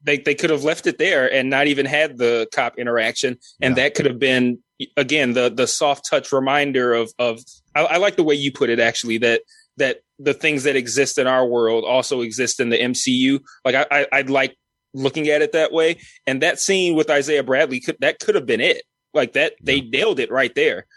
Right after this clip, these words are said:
Speaker 1: And side note on that scene, I really liked, and I, I mentioned this in the video, but I'll say it, you know, for, for anybody listening that did,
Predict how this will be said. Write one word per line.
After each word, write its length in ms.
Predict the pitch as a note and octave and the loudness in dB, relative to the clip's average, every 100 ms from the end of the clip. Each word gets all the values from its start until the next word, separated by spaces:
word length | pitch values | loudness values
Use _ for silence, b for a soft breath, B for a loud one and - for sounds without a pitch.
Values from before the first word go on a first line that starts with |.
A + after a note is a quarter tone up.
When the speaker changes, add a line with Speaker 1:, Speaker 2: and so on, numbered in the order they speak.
| b b | b b
Speaker 1:
And 200 | C#3 C3 - - | -2 -2 -10 -10
side 340 | - G3+ G#3 | -2 0 0
note 220 | D3+ C3+ C3+ | 0 2 2
on 160 | C3+ | 2
that 180 | B2+ - | 0 0
scene, 460 | - C#3+ B2+ A2 _ b - | 0 0 0 -4 _ b -4
I 60 | C3 | 0
really 280 | D3 G3+ F3+ | 2 2 2
liked, 360 | D#3+ D3 C#3 | 2 0 0
and 100 | D3+ C#3+ | -2 0
I, 140 | C#3+ | 0
I 140 | C#3 C#3+ | 0 0
mentioned 280 | D3 D#3 C#3 | 0 0 -2
this 140 | C3+ | -2
in 80 | C3 | -2
the 80 | B2 | 0
video, 320 | C#3+ C3 B2+ | 2 2 2
but 80 | B2+ | 2
I'll 120 | B2+ | 0
say 260 | - C#3 | 2 0
it, 100 | B2 | 0
you 80 | C3+ | -2
know, 100 | B2+ | -4
for, 380 | A#2+ B2+ A#2 A2 | -2 0 2 0
for 120 | - B2+ | -2 -2
anybody 280 | B2 B2 | 2 2
listening 300 | A#2+ B2 A#2+ | 0 -2 -2
that 140 | A2+ A2 | -4 0
did, 140 | B2+ | 0